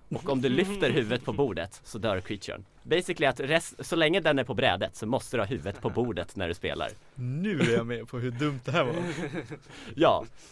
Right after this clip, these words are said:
Speaker 1: eller typ betala mycket mana, så kan du f-, så, eh, så kör en liten, eh, så kör en liten minitävling.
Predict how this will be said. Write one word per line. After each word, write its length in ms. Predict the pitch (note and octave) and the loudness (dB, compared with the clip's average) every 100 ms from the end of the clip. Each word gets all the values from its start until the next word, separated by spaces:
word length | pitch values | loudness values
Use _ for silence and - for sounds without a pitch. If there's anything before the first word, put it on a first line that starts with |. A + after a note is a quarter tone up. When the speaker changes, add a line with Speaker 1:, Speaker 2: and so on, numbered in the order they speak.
| - | 2
Speaker 1:
eller 220 | E3 F3 | 4 4
typ 320 | - C#3 - - - - - - - | 2 -4 -4 -16 -18 -20 -20 -20 -8
betala 680 | B2 D3 E3 C#3+ C3 A#2 B2 - | -2 2 4 6 6 6 2 -4
mycket 360 | C3+ C#3+ D#3 | -2 0 2
mana, 340 | B2 F#2+ F#2+ A#2+ - - - - - - - | 4 4 0 -4 -10 -20 -20 -20 -20 -20 -12
så 180 | - | -6
kan 240 | C#3 C3+ A#2+ | 0 0 2
du 80 | A#2 | 0
f-, 180 | - - - | -4 -18 -16
så, 360 | - - C3+ C3 | -8 -2 2 4
eh, 320 | A#2+ A2+ G#2+ F#2+ - - - - - - - - | 6 4 2 -4 -16 -20 -20 -20 -20 -20 -20 -20
så 160 | - D3 | -10 -6
kör 260 | C3+ C#3+ A#2+ | 0 2 2
en 220 | - B2+ | 2 -2
liten, 320 | C3+ C3 B2 - _ | -2 -4 -6 -10 _
eh, 220 | C#3 C3+ B2+ | -6 -4 -4
så 140 | C3 | -6
kör 140 | - C#3+ | 0 0
en 80 | |
liten 260 | B2+ B2 C3 | 0 -2 -2
minitävling. 720 | C#3 A2 G#2 C3 F2 B1+ - | 0 0 0 0 0 -6 -10